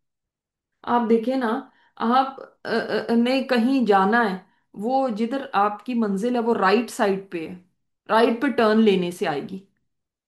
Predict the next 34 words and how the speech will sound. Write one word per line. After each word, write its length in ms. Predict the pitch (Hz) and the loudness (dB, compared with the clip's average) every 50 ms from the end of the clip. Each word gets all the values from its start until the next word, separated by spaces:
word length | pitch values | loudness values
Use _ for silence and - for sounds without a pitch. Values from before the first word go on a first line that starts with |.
| _ _ _ _ - | _ _ _ _ 4
आपने 360 | 240 269 302 294 277 311 311 | 6 6 4 4 2 2 2
ले 120 | 277 285 285 | 2 2 2
लिया 180 | 269 269 311 302 | 2 2 2 2
अगर 200 | 294 302 277 254 | 0 0 -2 0
लेफ्ट 360 | 247 254 285 330 320 - - | 0 2 2 0 0 -4 -4
टर्न, 260 | 240 220 190 180 190 - - _ _ _ _ _ _ _ - | -4 -4 -4 -6 -8 -10 -12 _ _ _ _ _ _ _ -6
सारी 400 | - 285 285 320 339 339 330 294 | -2 2 2 2 2 0 0 -2
जिंदगी 460 | 240 196 190 226 247 262 294 285 359 | -4 -4 -4 -4 -4 -2 0 0 2
पे 100 | 330 392 | 2 2
चलते 320 | - - 294 254 226 247 262 | 0 0 -4 -4 -4 -4 -6
रहेंगे, 180 | 277 294 330 | -4 -4 -4
आप 200 | 330 330 - - - | -4 -4 -6 -6 -10
उस 220 | 294 302 294 - | -10 -10 -8 -6
जगह 200 | - 311 311 330 | -6 -2 0 0
नहीं 200 | 330 359 392 392 392 | 0 0 0 0 0
पहुंच 220 | 320 254 254 240 - | 0 0 0 -2 -6
सकते, 320 | 247 - - - 247 233 - _ _ _ _ _ _ _ _ _ _ _ _ _ _ _ _ _ _ _ _ _ _ - | -10 -12 -14 -16 -18 -18 -18 _ _ _ _ _ _ _ _ _ _ _ _ _ _ _ _ _ _ _ _ _ _ -6
क्योंकि 300 | 240 254 254 240 320 330 | -4 -4 -2 -2 0 2
आपने 480 | 311 240 220 214 214 214 254 302 339 320 | 2 4 4 2 2 0 -2 -2 0 0
ए-, 280 | 240 233 269 254 - - 233 - - - | 0 -2 -2 -4 -6 -10 -16 -14 -12 -12
टर्न 380 | 226 - - 285 302 330 349 392 | -6 -2 0 2 4 4 4 4
ही 100 | 453 427 | 4 4
गलत 300 | 370 349 311 294 294 294 | 4 4 4 4 2 2
ले 120 | 277 262 254 | -2 -4 -4
लिया। 220 | 240 240 247 - - _ _ _ _ _ _ _ _ _ - | -4 -6 -8 -10 -16 _ _ _ _ _ _ _ _ _ -2
अब 180 | - 285 285 | -2 0 2
इन्होंने 340 | 339 339 359 359 359 359 349 | 2 2 2 0 0 0 -2
जब 300 | 277 311 311 330 285 254 226 185 175 - _ _ _ _ _ - | 0 0 0 0 0 -2 -4 -4 -6 -8 _ _ _ _ _ -2
गुमराही 640 | 185 190 226 233 233 226 214 220 233 254 339 466 453 - | 2 6 6 8 8 8 6 4 6 6 6 6 6 4
खरीद 320 | 262 214 220 202 185 - | 2 0 0 -2 -2 -4
ली 280 | 180 185 208 240 233 - _ _ _ _ _ - | -8 -8 -10 -10 -10 -14 _ _ _ _ _ 0
हिदायत 500 | 214 202 208 202 208 226 285 349 320 - - | 2 4 4 4 4 4 2 0 -2 -4 -2
के 180 | 269 247 220 202 202 - - | 2 4 4 4 4 0 -2
बदले, 400 | 180 196 196 214 220 277 320 | -2 0 2 2 2 2 2